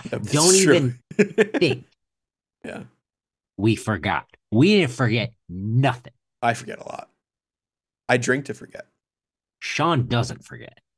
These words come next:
Speaker 1: Dude, that guy's brain is like a trap.
Speaker 2: He's like an elephant.
Speaker 1: Yeah. Never forgets, never forgives.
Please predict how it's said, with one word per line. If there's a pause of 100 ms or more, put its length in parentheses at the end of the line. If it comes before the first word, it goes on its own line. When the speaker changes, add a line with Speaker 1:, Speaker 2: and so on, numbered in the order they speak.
(320)
Speaker 1:
Dude,
that
guy's
brain
is
like
a
trap. (720)
Speaker 2:
He's
like
an
elephant. (380)
Speaker 1:
Yeah. (1600)
Never
forgets,
never
forgives.